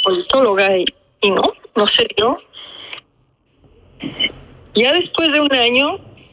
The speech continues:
eh, un, una persona muy linda que conocí en, en Mankato, Minnesota, tenía un programa de radio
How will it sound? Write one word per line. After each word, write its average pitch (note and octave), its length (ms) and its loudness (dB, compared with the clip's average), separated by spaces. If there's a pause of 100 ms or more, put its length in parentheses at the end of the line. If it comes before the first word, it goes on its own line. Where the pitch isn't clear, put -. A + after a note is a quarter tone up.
(420)
eh, G#3+ 180 -2
un, A3+ 1300 0
una A3+ 240 -2
persona G#3+ 600 -2
muy G#3 280 0
linda G#3+ 280 0
que A3 180 -8
conocí G3+ 540 -2
en, G#3 100 -2 (160)
en G3 220 -6
Mankato, G#3+ 600 -2
Minnesota, G3 680 -6 (1000)
tenía A#3 240 0
un B3+ 80 -4
programa C4 560 0
de A3+ 140 2
radio A3+ 500 0